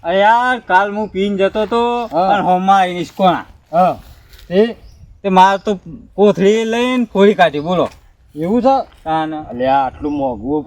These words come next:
Speaker 2: ફોડી કાઢે એ, એ, એ સરપંચ છે, એનું કને કહી દીધું વળી સરપંચને?
Speaker 1: શેખ આવ્યો, શેખ શોથી આવતો હતો. આ વચ્ચે જ આવ્યો યાર, હું પીને નીકળ્યો હતો.
Speaker 2: અલ્યા, આવાનું તો ખબર ના પડવા દે. આ તો સોનો સોનો. લે હેડો, તાન આબુ નહીં તમારે?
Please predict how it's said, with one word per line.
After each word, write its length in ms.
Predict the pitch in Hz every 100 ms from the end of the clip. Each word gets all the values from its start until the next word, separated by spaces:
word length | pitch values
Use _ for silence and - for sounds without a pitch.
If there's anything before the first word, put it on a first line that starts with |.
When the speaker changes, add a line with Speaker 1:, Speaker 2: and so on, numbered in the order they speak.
| -
Speaker 2:
ફોડી 280 | 127 143
કાઢે 240 | 165 175 170
એ, 540 | 185 185 185 185 180 156 123
એ, 80 | 143 160 170
એ 120 | 175 170
સરપંચ 500 | - 113 - 143 143
છે, 60 |
એનું 320 | 165 135 117
કને 260 | 135 170 226
કહી 220 | 269 269
દીધું 300 | 208 208 214
વળી 180 | 208 202
સરપંચને? 640 | 190 165 139 160 143 131 127
Speaker 1:
શેખ 640 | 101 - _ 156 180 190
આવ્યો, 240 | 202 202 208
શેખ 300 | 185 196 208
શોથી 300 | 190 190 240
આવતો 280 | 208 175 180
હતો. 260 | 170 175 170 - _ _ _
આ 80 | 214
વચ્ચે 380 | 214 226 - 254
જ 60 |
આવ્યો 300 | 240 240 226
યાર, 160 | 220 214
હું 280 | 196 196 214
પીને 280 | 202 233 233
નીકળ્યો 360 | 226 180 175
હતો. 200 | 127 110 - _ _ _ _ _ - - -
Speaker 2:
અલ્યા, 300 | 120 127 139
આવાનું 640 | 147 151 143 113 113 143
તો 120 | 151 180
ખબર 320 | - 135 170
ના 200 | 165 254
પડવા 300 | - 180 185
દે. 100 | 180
આ 180 | 180 156
તો 160 | 196
સોનો 340 | 180 156 151 180
સોનો. 240 | 180 185 - _ -
લે 60 | 180
હેડો, 200 | 202 254
તાન 200 | - 156
આબુ 280 | 147 160
નહીં 200 | 185 180
તમારે? 300 | 233 254 247